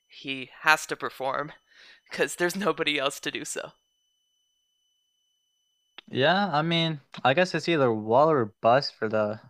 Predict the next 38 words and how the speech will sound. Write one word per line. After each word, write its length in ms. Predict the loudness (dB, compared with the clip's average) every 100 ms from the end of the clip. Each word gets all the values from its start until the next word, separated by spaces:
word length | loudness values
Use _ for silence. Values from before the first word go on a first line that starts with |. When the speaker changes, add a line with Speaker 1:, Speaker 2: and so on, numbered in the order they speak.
| _
Speaker 2:
for 160 | _ -8
the 100 | -2
Raiders. 580 | 0 0 -2 -6 -14 -20 _ _ _ _ _ _
Might 180 | 2 2
still 200 | 2 2
be 80 | 2
a 80 | 0
bust, 460 | 0 0 0 -2 -14 _ _
but 120 | 0
I 160 | 2 2
don't 80 | 4
know. 80 | 2
I'd 160 | 0
say, 300 | 0 0 0 -6 _ _ _ _ _
you 60 | -6
know, 100 | 0
Waller's 380 | 4 6 4 2
gonna 180 | -4 0
get 240 | 2 2
you 120 | 2
at 80 | 0
least 240 | 0 -4 -8
a 40 |
few 220 | -6 -6
targets. 460 | -2 -2 -2 -4 -8
He's 180 | -12 -2
got, 340 | 0 0 -4 -14 -4
he's 100 | -2
a 60 |
solid 680 | -2 0 4 6 6 2 -2 -10 _ _
tight 260 | -4 0 2
end 180 | 2 2
option, 340 | 2 0 -4 -8
especially 500 | -2 -2 0 -2 2
with 160 | 4
all 140 | 4 2
these, 200 | -2 -2
like, 340 | -2 -2 -8